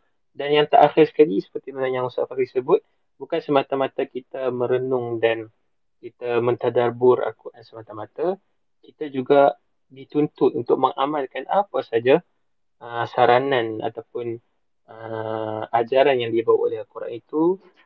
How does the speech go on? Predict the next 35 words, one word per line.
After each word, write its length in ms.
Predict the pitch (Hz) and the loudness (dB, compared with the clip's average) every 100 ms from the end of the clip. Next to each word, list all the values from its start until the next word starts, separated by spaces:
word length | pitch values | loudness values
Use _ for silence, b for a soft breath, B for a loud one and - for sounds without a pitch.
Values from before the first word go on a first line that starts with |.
| _ | _
agar 400 | 113 117 127 120 - _ _ | -20 -4 -2 -2 -4 _ _
apa 220 | 127 - 151 | -18 -14 -12
yang 80 | 143 | -4
dibawa 320 | 123 117 113 | 2 4 2
oleh 160 | 113 117 | 0 -6
Al-Quran 240 | - 131 123 | -6 -8 -8
itu 400 | 120 - 165 180 - _ _ _ | -10 -4 -2 -2 -4 _ _ _
berkesan 560 | 120 - 131 - 131 117 | -16 -12 -14 -4 -4 -4
kepada 320 | - 110 113 | -8 -4 -4
kita 400 | 117 - 147 147 | -6 -16 -8 -6
dan 320 | 131 131 135 _ _ _ _ _ | -4 -4 -6 _ _ _ _ _
uh, 360 | 120 120 120 120 | -16 -8 -6 -4
membawa 360 | 127 127 143 147 | -2 4 8 8
kita 240 | 120 - 117 | 4 -6 -8
kepada 320 | _ 117 117 | _ -10 -6
Allah 200 | 123 117 | -2 -2
Subhanahu 400 | 117 113 104 107 | -4 -14 -14 -18
Wa 40 | _ | _
Taala. 280 | - _ _ _ _ _ _ _ | -20 _ _ _ _ _ _ _
Jadi 400 | 110 110 123 131 | -20 -10 -4 -2
saya 260 | 127 117 113 | -2 -6 -8
rasa 220 | - 127 | -4 -4
setakat 340 | - - - | -4 -14 -18
itu 220 | 110 - 110 | -20 -20 -18
saja 240 | 113 113 | -6 -4
untuk 260 | 113 - - | -4 -6 -16
malam 240 | 113 110 107 | -16 -18 -18
ini. 400 | 110 120 147 170 _ _ _ _ | -12 -10 -10 -14 _ _ _ _
Terima 180 | 117 120 | -18 -6
kasih, 380 | 123 117 143 135 | -2 2 4 6
jazakumullahu 960 | 123 113 113 120 117 113 117 113 113 | 4 2 -2 -4 -10 -6 -4 -6 -8
khairan 240 | 120 117 113 | -12 -14 -14
katsira 560 | 113 - 123 120 120 | -18 -16 -10 -4 -2
diucapkan 480 | 113 113 - - 117 | -2 -6 -12 -16 -18
kepada 560 | 110 107 113 110 113 | -20 -18 -10 -2 -2